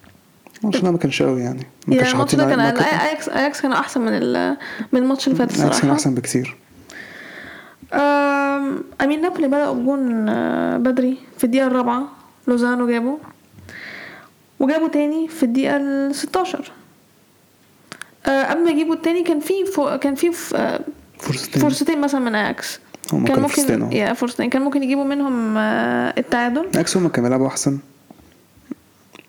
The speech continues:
Speaker 1: كانوا بيهاجموا كويس يعني لحد ما. نابولي يعني تحس إنهم بعد ما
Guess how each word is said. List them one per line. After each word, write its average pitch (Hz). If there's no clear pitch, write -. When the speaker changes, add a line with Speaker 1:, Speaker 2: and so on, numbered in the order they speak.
Speaker 1:
كانوا 117
بيهاجموا 117
كويس 117
يعني 110
لحد 110
ما. 107
نابولي 139
يعني 131
تحس -
إنهم 127
بعد 127
ما 107